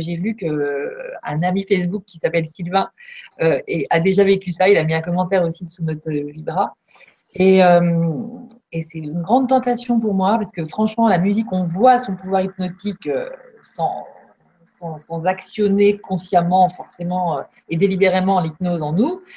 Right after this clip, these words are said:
Mais en fait, on, c'est quelque chose qui nous fait connecter avec la conscience de ce que pourrait être l'hypnose, en fait. Et donc, tu disais tout à l'heure, euh, euh, réussir à, à,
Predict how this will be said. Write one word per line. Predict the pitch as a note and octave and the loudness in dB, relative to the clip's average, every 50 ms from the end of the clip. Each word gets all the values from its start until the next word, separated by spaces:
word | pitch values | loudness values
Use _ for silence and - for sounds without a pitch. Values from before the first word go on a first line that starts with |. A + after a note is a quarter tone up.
| - - _ - | -20 -20 _ -4
Mais | - | 0
en | E3+ F3 | 0 2
fait, | - C#4 D4+ D4+ | 4 4 2 2
on, | A#3+ G3+ F#3+ F#3 F3+ F3+ F3+ F3+ F3+ F3+ | 2 0 2 2 2 0 0 -2 -2 -4
c'est | - F#3 | -8 -8
quelque | - - G#3+ G3+ - | -4 -4 -4 -2 -2
chose | - D4+ - | -4 -4 0
qui | - | 2
nous | A3+ A3 | 2 2
fait | A3 A#3+ A3+ | 2 2 2
connecter | A#3+ C#4 B3 C4 B3+ - - D#4 | 2 4 4 4 2 2 4 4
avec | C#4+ A#3+ - | 4 4 4
la | G#3+ G#3 | 4 2
conscience | G#3 - G#3 G#3 G3+ - C4 C4 C4 A#3+ | 2 0 -2 -4 -2 0 2 2 2 2
de | G3 | 0
ce | F#3 - | -6 -6
que | - G3+ | -6 -8
pourrait | F#3+ - - F3+ G3 G3 | -8 -8 -4 -2 0 0
être | G3 G3 - | 0 -2 -6
l'hypnose, | G3 F3 - F#3 G#3 C4 E4 C#4+ | -12 -10 -4 -2 0 0 0 -2
en | G#3+ F3 | -4 -4
fait. | - A3 B3+ B3+ _ _ _ _ - - - _ _ - | -4 -4 -4 -4 _ _ _ _ -20 -20 -20 _ _ -4
Et | E3 | 0
donc, | F#3+ G#3 G#3+ - - _ _ _ _ _ _ _ _ _ _ _ _ _ _ _ _ _ _ | 2 2 2 2 -2 _ _ _ _ _ _ _ _ _ _ _ _ _ _ _ _ _ _
tu | - - F3+ | -10 -6 -4
disais | F3+ G3 G3 A#3 A3+ | -2 0 0 0 0
tout | A#3 G#3+ - | 0 0 2
à | A3+ A3+ | 4 6
l'heure, | A#3 A#3 A#3+ A#3 A3+ G3 F#3+ | 8 8 8 8 8 6 4
euh, | F#3 F3 E3+ E3 D3+ - - - | 4 4 4 4 2 2 0 -2
euh, | - F3+ F3 E3+ E3 | 0 2 4 4 2
réussir | E3 E3 G3 G3+ G#3 G3 G3+ - - A3 G#3 G#3 | 2 0 0 0 0 -2 -4 -6 -4 -4 -2 -2
à, | F#3 E3+ - - - F#3 | -2 -2 -2 -2 -4 -6
à, | F3+ | -6